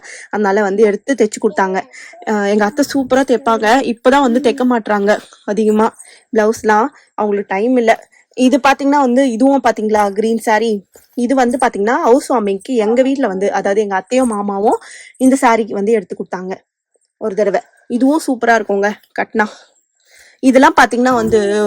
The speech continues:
ஒரு ஃபங்க்ஷனுக்குலாம் கட்டிட்டு போனா, ஒரு மேரேஜ்க்கு அதுக்கெல்லாம் கட்டிட்டு போனா ரொம்ப அழகா இருக்கும். ஏங்க நம்ம எங்க மேரேஜுக்கே போறது இல்லையா? அப்புறம் இந்த சாரி பாத்தீங்கன்னா வந்து தியாவோட காது குத்துக்காக நாங்க வந்து எடுத்தோம். நானு அத்தைலாம் வந்து எடுத்தோம். எங்க அத்தை வந்து பாத்தீங்கன்னா எல்லோ கலர்ல எடுத்திருந்தாங்க,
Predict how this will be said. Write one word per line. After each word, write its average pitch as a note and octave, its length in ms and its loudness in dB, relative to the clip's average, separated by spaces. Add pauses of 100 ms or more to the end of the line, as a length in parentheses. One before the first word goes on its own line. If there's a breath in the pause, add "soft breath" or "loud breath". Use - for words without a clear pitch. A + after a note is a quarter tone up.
(140)
ஒரு G#3+ 240 0
ஃபங்க்ஷனுக்குலாம் B3+ 560 0
கட்டிட்டு A3+ 300 -2
போனா, G3+ 220 -4
ஒரு G#3 180 2 (240)
மேரேஜ்க்கு G#3+ 480 2
அதுக்கெல்லாம் A3+ 340 -2
கட்டிட்டு A3+ 220 -4
போனா A#3 180 -2
ரொம்ப G#3+ 380 -2
அழகா A3 340 0
இருக்கும். A#3 280 0 (420 loud breath)
ஏங்க C#4 240 4
நம்ம B3 240 2
எங்க B3+ 160 0
மேரேஜுக்கே A#3+ 540 2
போறது A#3 240 0
இல்லையா? G3 240 0 (680 loud breath)
அப்புறம் C4 380 4
இந்த B3+ 380 6
சாரி C#4 280 4
பாத்தீங்கன்னா A3 460 -2
வந்து G3+ 460 -2 (320)
தியாவோட C4 500 4
காது G#3+ 320 -4
குத்துக்காக G3 480 -6
நாங்க G3+ 240 -6
வந்து F3+ 180 -8
எடுத்தோம். F#3+ 320 -6 (300 soft breath)
நானு G#3+ 460 2
அத்தைலாம் G#3+ 540 2
வந்து G#3 200 -2
எடுத்தோம். A3+ 400 -2
எங்க G3+ 160 -6
அத்தை A#3+ 240 -2
வந்து A3+ 180 -2
பாத்தீங்கன்னா A3 260 -2
எல்லோ A#3 280 0
கலர்ல G#3+ 320 0
எடுத்திருந்தாங்க, G3 460 -2